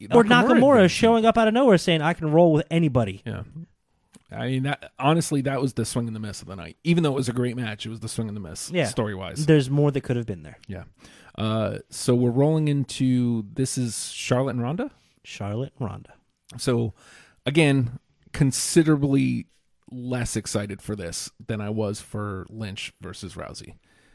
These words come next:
Speaker 2: And so, like, I'm, at this point, I'm like, You know what? I'm, I'm willing to go.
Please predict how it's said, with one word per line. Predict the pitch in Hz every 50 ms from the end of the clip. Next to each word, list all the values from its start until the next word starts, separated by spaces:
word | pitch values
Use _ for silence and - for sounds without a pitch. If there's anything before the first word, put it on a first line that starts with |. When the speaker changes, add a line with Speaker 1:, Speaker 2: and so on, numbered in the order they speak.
| _ _ - -
Speaker 2:
And | 117 110 107 107 107
so, | - - 117 110
like, | 110 117 113 117
I'm, | 113 113 117 - -
at | 123 123 -
this | 151 135
point, | - - 143 139 135
I'm | 131
like, | 131 127 - - _ _ _
You | 139 156 170
know | 165 160
what? | - -
I'm, | - 127 127 127 131 131 127 127 127 123 107 - _ _ _ _ _ _ _ _ _ _ _ _ _ _ _ _ _ _
I'm | 104 104 104
willing | 113 120 135 135 127
to | 117
go. | 107 - 139 147 175 208 269 294 214